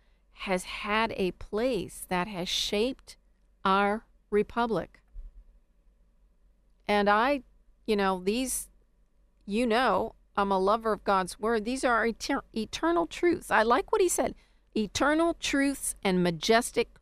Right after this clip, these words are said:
principles, which have inspired such measure of true greatness as this nation has achieved. So I'm putting out a challenge to all of you.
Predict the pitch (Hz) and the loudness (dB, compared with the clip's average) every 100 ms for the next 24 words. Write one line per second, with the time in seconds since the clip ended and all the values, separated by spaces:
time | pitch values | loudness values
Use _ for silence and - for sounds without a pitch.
0 | _ _ - 208 208 - 220 160 - - | _ _ -4 0 0 0 -2 -2 -4 -10
1 | - _ _ _ _ _ _ _ 214 220 | -12 _ _ _ _ _ _ _ 0 2
2 | - 202 175 170 - - 247 214 208 - | 2 0 2 0 0 2 2 2 2 0
3 | 247 - 233 208 240 233 185 - 254 254 | 0 0 0 2 4 2 -2 -2 -4 -2
4 | 208 202 - 180 - - 185 - 151 - | 0 0 0 -4 -6 -4 -6 -4 -10 -10
5 | 165 185 208 - 214 220 - 208 196 190 | -4 0 0 0 -4 -6 -10 -4 0 0
6 | 185 - - 180 - 165 131 - - - | -4 -8 -10 -4 -2 -2 -4 -14 -20 -16
7 | - - - - - _ _ _ _ _ | -12 -12 -14 -20 -20 _ _ _ _ _
8 | _ _ _ _ _ _ - - 415 415 | _ _ _ _ _ _ -6 2 4 6
9 | 453 - 359 233 190 175 165 - 208 165 | 4 4 2 4 4 2 2 0 2 2
10 | 185 226 - - 175 156 160 156 170 214 | 0 -4 -4 0 4 4 2 -2 -2 -4